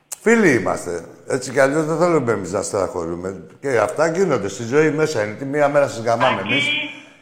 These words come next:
Speaker 1: Κάτσε λίγο να τοποθετηθώ. Τη μία μέρα σας γαμάμε εμείς, την άλλη πάλι εμείς.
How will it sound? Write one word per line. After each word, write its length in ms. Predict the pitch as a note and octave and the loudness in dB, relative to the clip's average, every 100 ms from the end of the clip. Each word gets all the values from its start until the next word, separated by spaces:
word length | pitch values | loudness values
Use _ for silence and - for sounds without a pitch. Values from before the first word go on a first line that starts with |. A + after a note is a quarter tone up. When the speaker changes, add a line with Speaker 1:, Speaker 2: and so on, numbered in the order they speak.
| _ | _
Speaker 1:
Κάτσε 280 | C3 C#3 E3+ | 0 4 6
λίγο 240 | F3 E3 | 6 8
να 120 | D3 | 8
τοποθετηθώ. 600 | C3+ B2 A#2+ A2+ G#2+ C3 | 8 4 2 0 -2 -4
Τη 100 | B2+ | -4
μία 200 | C#3 D#3 | 0 2
μέρα 180 | D3+ D#3+ | 4 4
σας 140 | B2 C3+ | 2 2
γαμάμε 360 | C#3 D3 C#3+ | 2 4 2
εμείς, 240 | A#2 D#3 E3+ | 0 -2 -2
την 160 | D#3 | 4
άλλη 160 | D#3+ D#3 | 4 6
πάλι 260 | D#3 D3+ | 4 4
εμείς. 400 | A2+ G#2+ F3 - | 2 0 -2 -4